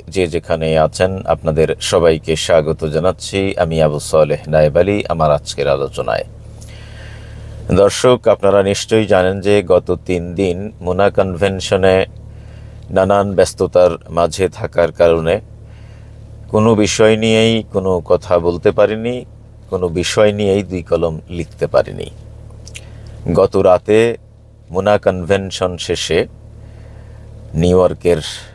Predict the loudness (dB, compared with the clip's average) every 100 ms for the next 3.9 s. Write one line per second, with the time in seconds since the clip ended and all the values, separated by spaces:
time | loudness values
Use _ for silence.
0 | -20 -20 -20 -20 -20 -12 -4 2 2 2
1 | 0 0 0 2 4 4 2 0 -2 -2
2 | -2 -2 -4 -6 -8 -8 -8 -8 -12 -20
3 | -12 -4 0 0 0 -4 -2 -4